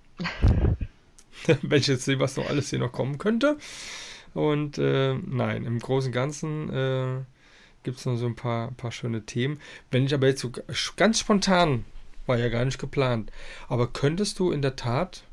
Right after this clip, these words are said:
Speaker 2: eine Kurzgeschichte vorlesen? Also wäre das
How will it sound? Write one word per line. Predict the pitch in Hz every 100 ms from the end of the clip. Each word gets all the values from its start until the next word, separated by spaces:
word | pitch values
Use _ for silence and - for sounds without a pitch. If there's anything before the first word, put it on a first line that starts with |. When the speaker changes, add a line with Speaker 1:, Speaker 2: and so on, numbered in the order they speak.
| - - - - - - - -
Speaker 2:
eine | 123
Kurzgeschichte | - 147 143 - 131 - 135 135 123 123 - - - - - - - - -
vorlesen? | - 110 101 110 147 247 302 - - - - - - - - - - - - - - - - - - -
Also | 131 104
wäre | 98 107 113
das | 110 117 -